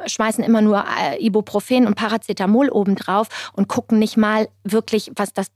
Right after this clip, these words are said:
was wirklich das, die Wurzel ist. Und ich glaube, dieser, das ist ja allgemein in unserer Medizin so veranlagt, dass wir quasi, ähm,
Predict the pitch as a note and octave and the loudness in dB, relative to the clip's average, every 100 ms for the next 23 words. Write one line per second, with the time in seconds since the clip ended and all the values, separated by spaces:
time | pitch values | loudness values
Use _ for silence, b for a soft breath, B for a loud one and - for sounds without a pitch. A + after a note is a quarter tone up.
0 | _ G#3 G#3 - - F#3+ - G3+ - F3+ | _ -4 -4 -6 -4 -2 0 -2 -2 -6
1 | - A3 G3 C#4 - - D3 - - B | -2 0 2 2 0 -2 -4 -4 -16 B
2 | B B - G#3 - G#3 A3+ A3+ G#3+ G#3 | B B -2 -2 0 0 2 2 2 0
3 | G#3 B B - A3+ A3 - G3+ - A3 | 0 B B -4 -4 -2 -4 -2 -2 0
4 | G#3+ G3+ G#3+ C#4+ C4+ E3+ F#3+ - G3 F#3 | 2 2 4 4 4 2 -4 -2 -2 -2
5 | - - C4+ B3 G#3 - - B3+ C4 G3 | -6 2 6 6 4 0 0 4 4 4
6 | G#3 - - G3+ F#3+ - - - G3 G3+ | -4 -8 0 0 0 -4 -12 -4 -2 0
7 | G3+ G#3 B B B G#3 G3+ F#3+ F#3+ | 2 0 B B B -2 2 2 0